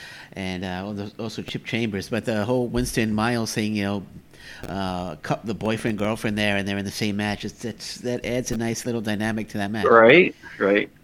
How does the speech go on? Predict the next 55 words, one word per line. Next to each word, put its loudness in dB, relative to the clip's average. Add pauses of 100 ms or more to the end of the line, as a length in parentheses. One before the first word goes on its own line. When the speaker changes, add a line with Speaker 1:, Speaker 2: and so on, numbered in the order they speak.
(240)
Speaker 2:
Exactly. 2
So -2
that's 2
what 4
we're 4
hoping 2
for. 6
Um, 4
we 2
just -4
announced, 2
uh, 6 (100)
Big -2
T, 4 (360)
one 2
of 4
the 4
young 6
local 6
guys, 6
give 4
him 2
the 4
opportunity 6
of -4
not 6
only 4
being 4 (680)
in 6
a 6
marquee 6
match, 6
but 6
he's 8
in 8
the 8
main 8
event. 6
So, 6
and 4
Speaker 1:
Oh, 6
Speaker 2:
he's 2
a 4
big, 4
Speaker 1:
wow. -4
Speaker 2:
big 2
dude. 10
He's 0
three 4
hundred 6
pounds, 6
six-foot-two. 2
So, 6
Speaker 1:
Yeah. -2 (440)
Speaker 2:
um, 4